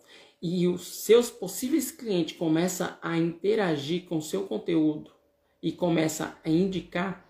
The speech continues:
tudo se transforma. Se essa pessoa, ela gostar,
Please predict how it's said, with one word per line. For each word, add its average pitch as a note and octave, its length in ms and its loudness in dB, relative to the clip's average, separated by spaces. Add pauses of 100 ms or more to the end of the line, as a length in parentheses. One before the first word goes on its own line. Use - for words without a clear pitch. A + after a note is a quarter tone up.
(240)
tudo C#4+ 180 2
se C4 140 0
transforma. G3+ 560 2 (460)
Se A#3 160 2
essa C#4+ 200 6
pessoa, G#3+ 680 4
ela F3 240 0
gostar, D#3 840 -4